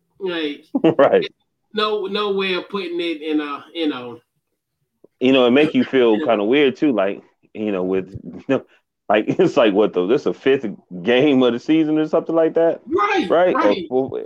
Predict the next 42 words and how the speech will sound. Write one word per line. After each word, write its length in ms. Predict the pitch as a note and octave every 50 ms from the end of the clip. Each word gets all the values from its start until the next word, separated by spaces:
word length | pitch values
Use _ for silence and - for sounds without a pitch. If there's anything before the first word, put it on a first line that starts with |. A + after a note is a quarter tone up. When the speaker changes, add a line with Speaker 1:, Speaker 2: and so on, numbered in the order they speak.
| -
Speaker 2:
and, 180 | B2+ C3 B2+ C3
and 140 | C3+ C3 B2+
then, 160 | C#3+ C3+ B2+
like, 300 | B2+ B2 A#2+ A#2 G#2+ - _ _ _ _ _ _ _ -
they 100 | - D3
already 320 | D#3+ E3 D#3 D#3 D3+ D3 C#3+
talk 260 | C#3+ D#3+ D#3 D#3+ D3+
about 280 | C#3+ C3 C#3 C3 B2+ D3+
he 100 | D3+ C#3+
may 160 | C#3+ C#3+ C#3+
be 120 | C#3+ D3+
<laughs> 180 | D3+ - - -
going 160 | A3 - -
to 240 | F#3+ G3 - - G#3
U 100 | G3+ -
S 260 | - E3+ E3+ - -
C. 320 | - F3 F3 - E3+ E3 - - - - - -
I 140 | - G#4+ -
know 220 | A#3+ G3 F3 E3 - _ _
they, 200 | - E3+ E3+ E3+ E3 E3 - -
like, 260 | - F3 F3 D3 -
they 140 | F3+ A3+ -
like, 220 | F#3+ - G#3+ G#3
Speaker 1:
Bro. 120 | F#3+ F3 E3+
Speaker 2:
"Well, 120 | B2 D3+
damn." 520 | - G#3+ D4+ G4+ - - G2 F2+ E2 E2 _ _ _ _ _ _ - F#3
Speaker 1:
Bro, 440 | - G3+ G#3+ G#3+ G#3 G3 F#3+ F3+ E3+
Speaker 2:
Well, 100 | - -
Speaker 1:
and 80 | B3 F3+
it's 280 | A3 A#3 - - F3 C3
Speaker 2:
damn. 80 | A#2 G#2+
Speaker 1:
so 120 | G2 F#2+ - - - _
Speaker 2:
I 140 | - F#3+ A#3
thought 300 | A3+ - A3+ G#3 F#3+ F3
we 160 | F#3 G3+ G#3
was 280 | G3 F#3+ F#3 F3+ F3+ - - _ _ - _ _ _ _ _ _ _ _ _ _ _ _ _ _ _ _ _ _ _ -
trying 300 | - - A3 G3+ G3+ G3
to 60 | - E3+
Speaker 1:
And 80 | -
Speaker 2:
build 200 | G3 G3+ G#3 G#3+
upon 400 | G#3 F#3 - B3 C#4 C#4+ B3 -
something. 420 | - - C#3 G#2+ F2 C2 F2+ E2